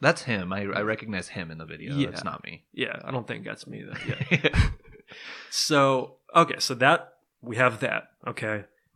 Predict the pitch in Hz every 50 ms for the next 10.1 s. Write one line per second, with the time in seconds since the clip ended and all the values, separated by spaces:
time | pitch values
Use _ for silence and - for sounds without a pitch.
0 | _ - 117 110 107 - - 127 117 113 113 113 113 110 107 95 - _ _ _
1 | _ _ 117 98 127 120 113 113 - - 123 113 113 107 110 110 107 - - -
2 | 117 110 113 110 104 104 104 98 107 104 - - - 110 117 113 - - - -
3 | - - - - _ _ _ _ _ _ _ _ _ _ _ - - - - 160
4 | 143 135 120 - - _ _ _ _ _ _ _ _ _ - 151 151 156 156 160
5 | 165 156 135 113 113 123 127 - - - 120 135 131 127 - 135 120 101 104 113
6 | 117 117 117 110 113 107 104 101 101 98 101 104 113 120 117 113 110 - 120 127
7 | 131 127 - 131 107 101 101 120 113 110 - - - - 120 113 104 110 110 107
8 | - - - - _ _ _ _ _ _ _ - 131 - - 123 110 107 110 104
9 | - 123 110 107 104 - - - 110 - - - 117 113 107 107 107 104 101 101
10 | 95